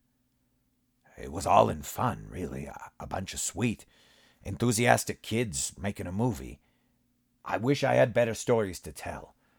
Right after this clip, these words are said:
but except for when the girls took their tops off, it was all kind of boring, just sitting around. And I lived in that same town for ten or so years after that,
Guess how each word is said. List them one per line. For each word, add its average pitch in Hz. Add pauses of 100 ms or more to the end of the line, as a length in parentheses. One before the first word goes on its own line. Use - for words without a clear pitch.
(340)
but 82
except -
for 131
when 117
the 95
girls 120
took -
their 92
tops -
off, 85
it 67
was 69
all 104
kind 85
of 67
boring, 110 (680)
just -
sitting 117
around. 107 (880)
And 104
I 117
lived 156
in 123
that 113
same 120
town 156
for -
ten 123
or 107
so 120
years 110
after 76
that, 58